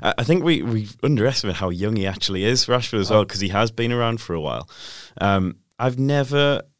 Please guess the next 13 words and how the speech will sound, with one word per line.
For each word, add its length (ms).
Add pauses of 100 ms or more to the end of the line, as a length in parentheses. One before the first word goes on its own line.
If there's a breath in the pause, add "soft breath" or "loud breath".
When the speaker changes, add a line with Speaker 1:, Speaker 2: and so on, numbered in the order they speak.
(140)
Speaker 1:
admittedly, 500
never 240
been 200
totally, 500
totally 320
sold 320
on 80
him. 240
Like, 240
talent, 580
phenomenal, 680 (200)
pace, 380
phenomenal. 600